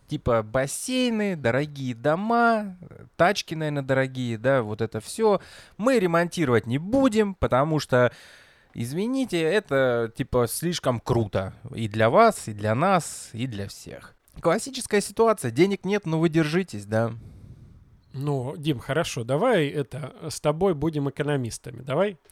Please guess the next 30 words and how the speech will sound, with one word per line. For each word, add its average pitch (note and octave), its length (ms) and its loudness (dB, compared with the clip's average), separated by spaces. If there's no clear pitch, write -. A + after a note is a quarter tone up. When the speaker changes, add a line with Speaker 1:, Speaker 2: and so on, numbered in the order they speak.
Speaker 1:
Андрей, C3+ 480 0
я A#2 240 6
понимаю, D3+ 580 2
что - 220 -6
денег D3 400 0
не C3 80 -2
хватает, A#2 560 4
что A#2+ 680 0
очень C#3+ 400 0
большие C#3 640 2
нагрузки B2 600 -2
ложатся A#2+ 500 2
на A#2+ 100 0
бюджеты. A2+ 400 2
Speaker 2:
Я D3+ 60 4
немножко D3+ 380 0
про D3 180 -4
другое B2+ 220 6
Speaker 1:
А, G#2 100 6
да? C#3 160 8
Speaker 2:
даже. E3+ 120 0
Speaker 1:
Ну-ка, A#2 280 -2
давай G#2 320 2
тогда. C#3+ 180 2
Speaker 2:
Экономисты D#3 380 -2
с - 20 -8
другой C#3 320 -2
стороны. B2 380 -12
Вот F3+ 200 -2
смотри, E3+ 440 -6